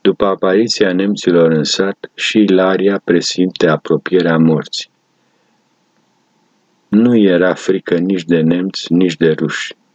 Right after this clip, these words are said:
doar că i s-a închis inima așa deodată. Între evidențele mutual contradictorii din povestire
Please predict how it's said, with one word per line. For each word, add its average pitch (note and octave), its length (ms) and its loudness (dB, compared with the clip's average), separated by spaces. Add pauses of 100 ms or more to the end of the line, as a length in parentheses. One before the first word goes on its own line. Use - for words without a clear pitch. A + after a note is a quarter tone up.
(760)
doar A2+ 260 0
că - 140 0
i G2+ 100 2
s-a F#2 280 -2
închis F2+ 520 -2
inima E2+ 380 2
așa E2 280 -2
deodată. D2+ 680 0 (2750)
Între G2+ 440 2
evidențele G2 840 0
mutual F2+ 520 0
contradictorii F2 1080 0
din D#2+ 200 0
povestire D#2+ 840 0